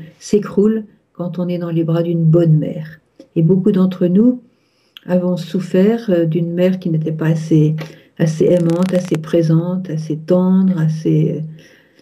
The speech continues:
et, et c'est comme ça que beaucoup ont des, des blessures. Alors, réfugiez-vous dans les bras de, comme disent les Canadiens, Maman Marie,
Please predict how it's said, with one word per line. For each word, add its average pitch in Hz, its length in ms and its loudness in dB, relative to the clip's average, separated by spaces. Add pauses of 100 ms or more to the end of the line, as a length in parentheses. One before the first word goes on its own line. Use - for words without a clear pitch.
(140)
et, 165 720 2
et - 20 0
c'est 170 200 -2
comme 165 180 0
ça 190 240 0
que 165 340 2
beaucoup 165 420 0
ont 165 140 -2
des, 160 160 0
des 165 140 2
blessures. 160 500 2
Alors, 165 280 4 (500)
réfugiez-vous 196 1000 2
dans 180 140 -2
les 175 140 -2
bras 170 340 -2 (280)
de, 180 320 2 (160)
comme 175 140 -4
disent 170 140 -2
les 170 120 2
Canadiens, 165 500 2
Maman 170 280 -2
Marie, 160 300 2